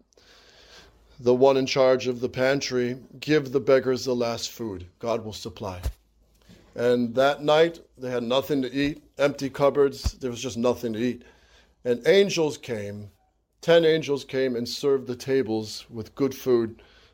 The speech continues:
for the brothers. So God does provide, and we have to trust him even now, 'cause in, in these days,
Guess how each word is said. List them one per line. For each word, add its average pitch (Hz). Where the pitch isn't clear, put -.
for -
the 110
brothers. 107
So 113
God 131
does 143
provide, 127
and 113
we 113
have 120
to 127
trust 170
him 135
even 139
now, 135
'cause 110
in, 123
in 123
these 143
days, 135